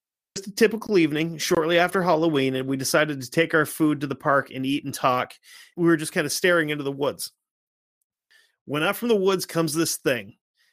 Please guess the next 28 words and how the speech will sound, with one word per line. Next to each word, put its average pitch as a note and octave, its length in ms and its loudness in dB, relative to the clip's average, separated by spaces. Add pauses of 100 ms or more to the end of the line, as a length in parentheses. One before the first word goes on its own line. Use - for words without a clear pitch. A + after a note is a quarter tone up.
(300)
It C3 60 -6
had F#3 160 0
to F#3 60 -4
be F3 100 -4
seven F#3 380 -2
feet F3+ 220 -8
tall, D#3 320 -2
if C#3+ 180 -8
not D3 220 -4
taller. A2+ 460 -6 (680)
It D#3+ 100 -2
was D3 100 -4
taller G3+ 260 2
than G3 120 0
an E3+ 80 0
average D#3 360 -2
man. A#2+ 320 -6 (840)
It D#3 80 2
leapt E3+ 240 2
from A#3 180 -4
the A3+ 80 2
woods G3 340 2
and E3 80 -2
started E3 380 0
beating F3 280 2
on E3+ 100 2
the D#3 80 4
windshield C#3+ 600 0